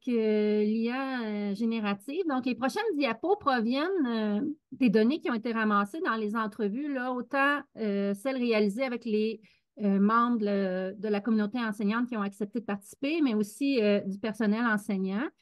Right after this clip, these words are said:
Et là, en fait, on a posé différentes questions. Donc, d'abord, on a demandé aux personnes étudiantes quelle est la gestion qui devrait être faite, là, de chat G P T par vos enseignantes et enseignants. Donc là,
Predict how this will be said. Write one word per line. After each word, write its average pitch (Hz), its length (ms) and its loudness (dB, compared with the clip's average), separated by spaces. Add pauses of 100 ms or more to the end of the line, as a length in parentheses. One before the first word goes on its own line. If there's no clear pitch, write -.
(260)
Et 240 160 6
là, 330 340 8
en 233 100 2
fait, 320 200 0
on 262 140 2
a 233 80 0
posé 240 360 0
différentes 254 520 -2
questions. 202 340 -2
Donc, 196 220 2
d'abord, 240 260 6 (140)
on 254 120 4
a 277 80 4
demandé 294 600 2
aux 233 400 0 (100)
personnes 320 320 -2
étudiantes 240 720 0 (540)
quelle 440 100 4
est 466 280 2
la 254 60 2
gestion 302 800 -2
qui - 160 -8
devrait 233 480 2
être 254 360 -2
faite, 285 380 -4
là, 277 180 4
de 214 280 2
chat 247 200 -2
G 226 160 -2
P 208 160 -4
T 311 280 -4 (100)
par 339 420 8
vos 277 380 0 (340)
enseignantes 240 720 2
et 233 140 -2
enseignants. 202 560 0 (680)
Donc 233 240 2
là, 339 100 2